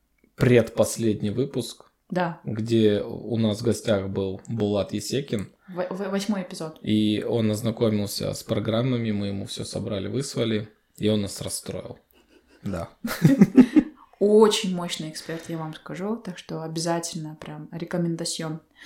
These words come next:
Speaker 1: Мгм.
Speaker 2: Следующая партия Аманат. Вот, от Аманат у нас был Сергей Пономарёв. Ещё раз вам большой
Speaker 1: Да.
Speaker 2: рахмет, с которым мы записали по телефону <laughs> самый короткий эпизод. Мгм.
Speaker 1: Его личные комментарии вы посмотрите в эпизоде,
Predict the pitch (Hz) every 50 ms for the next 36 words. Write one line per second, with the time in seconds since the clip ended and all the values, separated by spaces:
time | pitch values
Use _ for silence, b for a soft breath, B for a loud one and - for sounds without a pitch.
0 | B B 127 120 107 127 151 175 - - - - - 220 233 233 226 - 220 196
1 | 185 - 190 208 240 247 - 226 196 185 180 175 175 175 208 - - - - -
2 | - _ _ - 190 170 175 170 175 170 170 175 165 170 - - 170 165 170 170
3 | 175 175 175 170 170 - 175 165 160 160 160 175 156 160 165 160 160 - - 160
4 | 160 165 165 160 160 170 160 156 156 156 156 156 190 233 285 277 - - - -
5 | _ - - - 175 165 165 160 - - 170 160 160 156 156 - - 165 - 113
6 | 110 117 110 107 196 226 247 247 247 - 143 202 202 214 214 208 202 190 180 180
7 | 170 175 170 - - - 180 175 175 165 160 170 170 - 190 185 - 202 208 208
8 | - 220 226 254 254 285 277 269 - 339 320 330 320 302 - - 285 269 269 -
9 | - - - _ - 294 - - - - - - - - 214 196 196 202 190 185
10 | - 190 190 196 190 - - 196 - - 190 185 180 180 - - - 190 202 208
11 | 202 196 202 - - - - 127 131 147 151 147 160 156 147 147 147 139 - -
12 | 131 123 113 113 - 113 113 117 113 110 113 113 110 117 110 107 113 110 110 117
13 | 110 - 120 117 107 - - - 101 - - 104 107 113 110 - 117 110 113 110
14 | 104 104 98 107 123 170 220